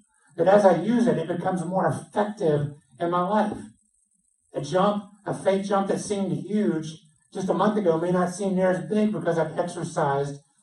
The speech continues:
my faith. Jamal and I used to work out all the time together. He continues to get bigger and stronger. And, but as we did, as we were actually exercising together, there were things that I could not do before, exercises I could not do before I started working out with Jamal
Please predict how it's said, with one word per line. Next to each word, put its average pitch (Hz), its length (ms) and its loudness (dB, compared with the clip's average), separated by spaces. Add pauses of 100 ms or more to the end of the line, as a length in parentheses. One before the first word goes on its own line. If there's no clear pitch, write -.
(120)
my 160 200 0
faith. 220 300 -4 (720)
Jamal 180 320 2
and 170 120 2
I 165 40 0
used 160 120 -6
to 180 60 -4
work 175 240 0
out 185 200 2
all 139 160 2
the 107 100 -12
time 123 240 -2
together. 90 360 -6 (500)
He 175 160 -6
continues 175 480 -2
to 156 80 0
get 135 220 2
bigger 143 560 4 (180)
and 139 160 -2
stronger. 165 540 2
And, 131 220 -2 (240)
but 151 240 2 (100)
as 170 160 2
we 196 140 -2
did, 202 260 4
as 156 120 4
we 185 100 -4
were 185 340 2
actually 185 300 0
exercising 185 580 2
together, 156 220 4
there 185 140 6
were - 340 4 (200)
things 196 300 0
that 156 160 0
I 180 220 2
could 214 240 -2
not 180 260 2
do 196 240 0
before, 180 360 0
exercises 180 520 0
I 156 160 0
could 180 140 -6
not 156 200 -6
do 170 200 0
before 147 280 2
I - 40 -6
started 151 220 -2
working 156 200 -2
out 147 120 -6
with 143 100 -6
Jamal 143 580 -4